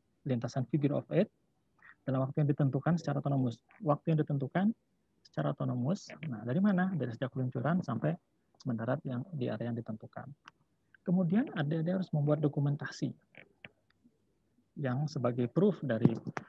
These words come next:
proses itu tersebut diperlukan pada rentang waktu yang ditentukan tadi, dan dari situlah dokumentasi tersebut yang akan dievaluasi oleh juri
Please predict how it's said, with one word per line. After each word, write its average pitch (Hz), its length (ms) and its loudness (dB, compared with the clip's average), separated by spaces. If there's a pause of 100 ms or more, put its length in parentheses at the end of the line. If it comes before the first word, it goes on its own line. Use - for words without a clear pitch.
proses - 400 -2
itu 135 80 -6
tersebut 135 400 0 (400)
diperlukan 135 560 -4
pada 139 240 0
rentang 151 320 -2
waktu 135 240 -2
yang 165 80 2
ditentukan 135 560 -4
tadi, 120 240 -2 (720)
dan 156 240 4
dari 147 160 2
situlah 165 400 4 (540)
dokumentasi 135 480 -4
tersebut 147 320 -2
yang 120 160 -4
akan 127 80 -2
dievaluasi 117 480 -4
oleh 113 240 -2
juri 123 240 -4